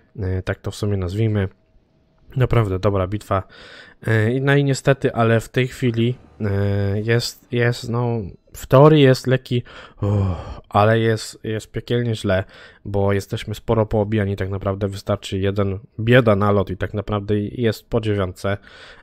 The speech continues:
E, ile ma H P run? Run też jest w zasadzie do dobicia. E, dobry, dobry zrzut i mamy pozamiatane. W zasadzie dobre dwa zrzuty, bo skończy dwie dziewiątki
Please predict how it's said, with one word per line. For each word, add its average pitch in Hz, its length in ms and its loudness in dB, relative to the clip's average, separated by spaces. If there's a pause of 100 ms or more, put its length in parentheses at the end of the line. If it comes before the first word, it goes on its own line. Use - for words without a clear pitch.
E, 95 360 -2
ile 127 240 -2
ma 113 120 -2
H 107 140 -6
P 107 320 0
run? 98 260 -4
Run 131 240 0
też 135 200 0
jest 104 140 -2
w - 20 -8
zasadzie 101 340 -4
do 101 140 -2
dobicia. 98 500 0 (460)
E, 98 340 0
dobry, 113 580 2 (180)
dobry 131 340 2
zrzut 127 460 0 (140)
i 123 320 -2
mamy 104 280 -2
pozamiatane. 95 720 2
W 85 40 -6
zasadzie 92 320 -6
dobre 95 240 -2
dwa 107 200 0
zrzuty, 95 360 -6
bo 92 380 -6 (140)
skończy - 380 -8
dwie 98 180 -4
dziewiątki 104 560 -4